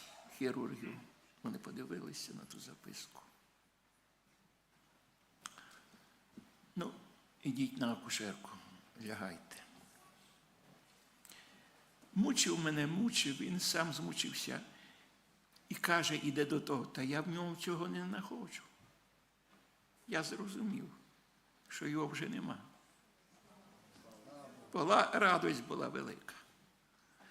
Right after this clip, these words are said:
І каже до мене: «Ви знаєте, там сьогодні у нас, — каже, — хірург, який робить знов те саме. Знаєте, кишку випускає сюди. Це для підтвердження,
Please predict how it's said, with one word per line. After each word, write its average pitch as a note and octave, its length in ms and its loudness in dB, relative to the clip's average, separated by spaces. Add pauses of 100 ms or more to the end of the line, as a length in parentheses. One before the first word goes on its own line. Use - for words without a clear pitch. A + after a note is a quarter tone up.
(1500)
І G#3 100 2
каже G3 340 6
до C3 160 4
мене: A2+ 420 -2 (440)
«Ви D3 140 0
знаєте, F3+ 380 -2
там D#3 240 -4
сьогодні D#3+ 380 -4
у D3+ 40 -2
нас, — D3 360 -2 (320)
каже, — C3+ 360 -4 (120)
хірург, D3+ 400 0
який C3+ 400 -2
робить C#3+ 380 2
знов D#3+ 280 0
те A#2+ 120 -4
саме. - 420 -4 (720)
Знаєте, - 300 -8
кишку - 400 -12 (100)
випускає - 600 -6
сюди. - 320 -6 (1300)
Це - 280 6
для F3+ 540 6 (540)
підтвердження, C#3 1120 4